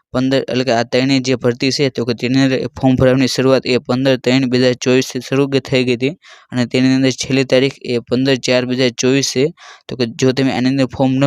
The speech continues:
ભર્યું હોય તો તેની અંદર ફોર્મ ભરી શકશો અને જેની લિંક એ તમને આ વીડિયોના ડિસ્ક્રિપ્શન બોક્સમાં પણ મળી જશે. સીધી વેબસાઇટની ઉપર જઈને તમે તેને ફોર્મ ભરવાનું રહેશે અને, અને જે તેની અંદર જે જુનિયર એટલે કે જે ભરતી છે, તો કે તેની અંદર જે સહાયક જુનિયર ક્લાર્કની ભરતી છે,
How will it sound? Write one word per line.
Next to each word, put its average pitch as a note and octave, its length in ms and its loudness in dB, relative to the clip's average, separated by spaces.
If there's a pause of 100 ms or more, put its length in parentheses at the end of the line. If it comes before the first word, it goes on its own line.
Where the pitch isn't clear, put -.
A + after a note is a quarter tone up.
ભર્યું C3 180 2
હોય B2 120 -2
તો A#2 100 2
તેની B2+ 300 -2
અંદર B2+ 180 0
ફોર્મ C3 240 0
ભરી B2+ 180 0
શકશો - 320 -2
અને A2+ 80 -2
જેની A#2+ 240 2
લિંક C3+ 300 0
એ C3 100 -2
તમને B2+ 260 0
આ A#2+ 140 0
વીડિયોના B2+ 320 2
ડિસ્ક્રિપ્શન B2+ 480 -4
બોક્સમાં C3 240 0
પણ C3 180 2
મળી C3 220 2
જશે. C3 180 0
સીધી C3 380 -2
વેબસાઇટની B2+ 480 0
ઉપર B2+ 160 -2
જઈને B2+ 340 -2 (340)
તમે B2 240 0
તેને C3 360 2
ફોર્મ C#3 240 0
ભરવાનું C3 360 2
રહેશે B2 280 2 (720)
અને, B2+ 180 2 (180)
અને B2+ 200 2 (120)
જે C3 160 2 (100)
તેની C3 260 0
અંદર C3 160 0
જે B2+ 240 0
જુનિયર B2+ 400 -2
એટલે A#2+ 240 -4
કે C3 160 -2
જે B2+ 140 0 (220)
ભરતી B2+ 360 -4
છે, D3 120 0 (360)
તો - 100 -10
કે B2+ 80 2
તેની C3 260 2
અંદર C3+ 140 2
જે B2+ 220 2
સહાયક C3 400 0
જુનિયર C3 280 -4
ક્લાર્કની B2+ 400 -2
ભરતી B2 240 0
છે, C#3 140 0